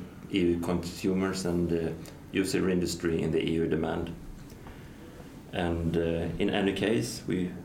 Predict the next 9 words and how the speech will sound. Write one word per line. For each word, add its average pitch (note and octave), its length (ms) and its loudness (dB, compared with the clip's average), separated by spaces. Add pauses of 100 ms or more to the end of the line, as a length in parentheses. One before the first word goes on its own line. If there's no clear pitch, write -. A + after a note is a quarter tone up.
find F2+ 300 0
that F2 120 0
it E2+ 140 -2
is E2+ 120 0
important F#2 540 0
to E2+ 380 2 (680)
find E2+ 280 0
out A2 360 0
why F2 160 2